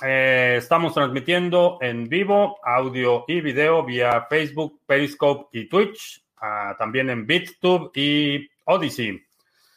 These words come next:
Y tenemos nuestro live stream de solo audio vía Podbean.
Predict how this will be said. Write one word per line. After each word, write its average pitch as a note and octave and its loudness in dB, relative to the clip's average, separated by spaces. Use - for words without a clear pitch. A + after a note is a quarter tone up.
Y F#3+ 4
tenemos D3 2
nuestro B2 -2
live D#3 2
stream D#3+ -6
de A2 -6
solo D3 2
audio C3+ 0
vía B2+ 0
Podbean. B2 -2